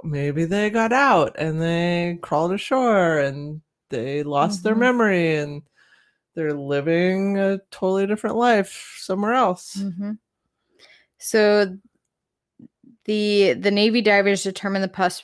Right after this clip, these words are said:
Speaker 2: the bus probably landed on a shelf of rock two hundred eighty feet below the surface,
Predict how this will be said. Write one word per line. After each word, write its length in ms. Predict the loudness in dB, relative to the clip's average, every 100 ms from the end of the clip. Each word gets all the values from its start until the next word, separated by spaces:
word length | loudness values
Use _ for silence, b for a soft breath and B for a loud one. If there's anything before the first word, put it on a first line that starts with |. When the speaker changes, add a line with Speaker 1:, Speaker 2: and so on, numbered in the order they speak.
| -8
Speaker 2:
the 160 | -4 2
bus 300 | 2 2 -2
probably 580 | 0 0 2 2 2
landed 420 | 2 2 2 2 2
on 160 | 0
a 40 | -2
shelf 440 | -4 0 0 -2
of 120 | -4
rock 360 | 0 2 0 -4
two 240 | -4 -2
hundred 360 | -2 -2 -2 -2
eighty 240 | -4 -4
feet 240 | -4 -8 -6
below 240 | -2 -2
the 100 | -2
surface, 680 | -4 -6 -4 -4 -4 -6